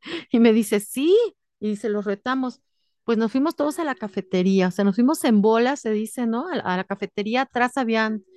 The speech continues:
un bonche de bancas tiradas, sillas de esas de paleta, yo creo que unas cincuenta o más. Fuimos, levantamos las sillas y nos sentamos ahí a,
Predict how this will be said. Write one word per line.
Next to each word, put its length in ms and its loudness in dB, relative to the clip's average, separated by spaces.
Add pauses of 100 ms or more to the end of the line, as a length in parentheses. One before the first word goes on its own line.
(600)
un 180 0
bonche 360 0
de 500 -4
bancas 580 -2
tiradas, 540 2
sillas 380 -4
de 80 -6
esas 200 -14
de 100 -4
paleta, 540 0
yo 160 -4
creo 160 0
que 100 -2
unas 280 0
cincuenta 520 0
o 40 0
más. 400 -4 (1080)
Fuimos, 360 2
levantamos 440 0
las 140 -4
sillas 360 -4
y 20 0
nos 160 -2
sentamos 640 -4
ahí 260 -2
a, 80 -6